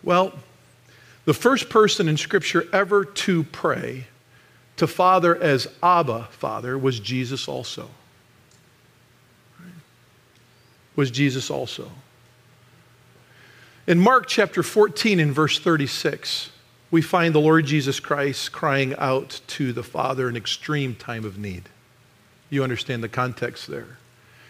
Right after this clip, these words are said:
nearing his death. But it's interesting here. The word Abba is found nowhere in the Septuagint, which is the Greek translation of the Old Testament scripture. So this term, too,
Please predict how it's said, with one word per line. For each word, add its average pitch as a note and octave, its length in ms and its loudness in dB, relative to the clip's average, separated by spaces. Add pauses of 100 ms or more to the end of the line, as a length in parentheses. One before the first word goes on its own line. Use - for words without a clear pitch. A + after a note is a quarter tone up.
(120)
nearing C3 340 -2
his A2 200 -8
death. - 400 -12 (3500)
But G#3 120 6
it's G3+ 140 2
interesting G3+ 480 2
here. C3 380 2 (440)
The E3+ 120 6
word G#3+ 340 6
Abba G#3 340 6
is F#3 220 4
found F3 300 2
nowhere G#3+ 380 6
in F3+ 100 2
the E3+ 80 6
Septuagint, E3+ 720 4
which D#3+ 180 2
is D#3+ 100 0
the D#3 100 0
Greek E3 280 0
translation F3 680 2
of C#3 80 0
the D#3 80 6
Old E3+ 220 4
Testament D3 400 -2
scripture. - 400 -2
So D#3+ 200 2
this F#3+ 280 2
term, F3+ 440 2
too, G#3 480 4